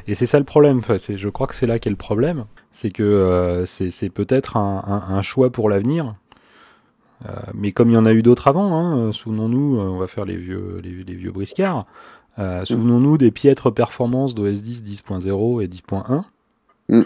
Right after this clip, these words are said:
Speaker 1: en matière d'affichage
Speaker 2: À
Speaker 1: et
Speaker 2: c-,
Speaker 1: autres.
Speaker 2: à cause du code debug.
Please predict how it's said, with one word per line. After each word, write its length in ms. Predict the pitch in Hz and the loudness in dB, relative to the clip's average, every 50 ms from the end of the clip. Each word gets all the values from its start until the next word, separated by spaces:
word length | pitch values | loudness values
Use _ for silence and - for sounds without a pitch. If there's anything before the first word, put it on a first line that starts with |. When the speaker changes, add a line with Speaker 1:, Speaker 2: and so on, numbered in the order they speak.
| - _ _ _ - _ - | 2 _ _ _ -20 _ -16
Speaker 1:
en 40 | 107 | -14
matière 300 | 98 95 - - 110 101 | -14 -14 -10 -8 -6 -2
d'affichage 480 | 101 95 - - 107 - - 123 120 | -2 -2 -2 -4 -6 0 2 6 6
Speaker 2:
À 100 | 123 117 | 6 6
Speaker 1:
et 60 | 101 101 | 6 6
Speaker 2:
c-, 40 | |
Speaker 1:
autres. 260 | 127 160 185 - - - - - | 4 2 2 0 -8 -4 2 2
Speaker 2:
à 80 | 131 | 2
cause 340 | 120 - - 196 196 185 160 | 4 8 12 12 12 12 12
du 100 | 147 139 | 10 10
code 200 | 123 165 151 139 | 10 10 10 12
debug. 460 | 127 120 107 117 127 123 113 107 - | 12 12 12 12 12 12 10 8 0